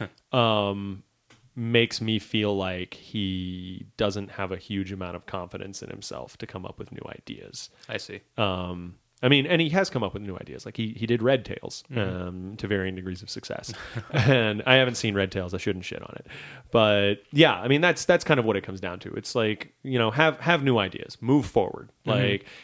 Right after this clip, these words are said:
Speaker 2: if you th-, see things that you don't like about your last movie, like, you know what? You made Star Wars. It was a really big financial success.
Speaker 1: <laughs>
Speaker 2: Go make another better thing.
Speaker 1: Yeah.
Speaker 2: And take the lessons you learned and move on. Um, that said,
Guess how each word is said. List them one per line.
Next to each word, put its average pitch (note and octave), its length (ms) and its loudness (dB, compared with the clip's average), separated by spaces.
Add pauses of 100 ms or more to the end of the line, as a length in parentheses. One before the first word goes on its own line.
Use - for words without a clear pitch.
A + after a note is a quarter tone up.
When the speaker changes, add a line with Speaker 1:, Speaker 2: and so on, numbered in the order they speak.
Speaker 2:
if A#2+ 160 -2
you B2+ 140 2
th-, - 120 -10
see - 360 2
things D#3+ 260 2
that C3 120 2
you B2 60 0
don't A#2+ 160 2
like A#2+ 200 2
about A#2 240 0
your A#2 80 -2
last A2 260 0
movie, A#2 300 -2
like, G#2+ 160 -4
you D#3 40 -4
know G3 120 0
what? G3 200 0
You D#3 100 -4
made F3+ 160 2
Star D#3 260 4
Wars. - 320 -2
It C#3 40 -2
was A#2+ 120 0
a A#2+ 40 -4
really D#3 200 4
big C#3+ 160 2
financial C3 400 0
success. C3 400 -2 (140)
Speaker 1:
<laughs> - 140 -20
Speaker 2:
Go C3+ 140 8
make E3 200 2
another C#3+ 280 4
better B2 240 6
thing. - 320 -4 (160)
Speaker 1:
Yeah. G2 220 4
Speaker 2:
And G#2+ 360 2
take A#2+ 220 0
the D3 100 0
lessons B2+ 380 0
you A2+ 100 -8
learned G#2 380 -6
and G2+ 220 -6
move G2 200 -4
on. G#2 360 -4 (340)
Um, F#2+ 540 -2 (680)
that D#3 220 4
said, D3 460 4